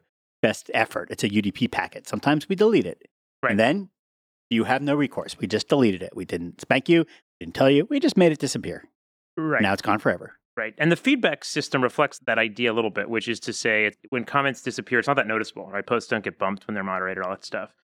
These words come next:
Speaker 2: But so anyway, the one we landed on, I think, is, is does a much better job of telegraphing to the right people sort of what we're going for.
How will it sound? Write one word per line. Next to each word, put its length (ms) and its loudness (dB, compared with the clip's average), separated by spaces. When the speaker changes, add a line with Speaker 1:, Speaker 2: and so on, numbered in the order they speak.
Speaker 2:
But 120 4
so 100 4
anyway, 340 0
the 80 -6
one 80 6
we 60 6
landed 320 2
on, 100 2
I 100 0
think, 180 -4
is, 100 -2
is 140 -8
does 100 2
a 60 0
much 180 2
better 160 -2
job 180 0
of 60 -8
telegraphing 600 -2
to 180 -6
the 100 -2
right 300 -4
people 580 -8
sort 100 0
of 40 -2
what 80 -6
we're 100 -4
going 220 0
for. 360 0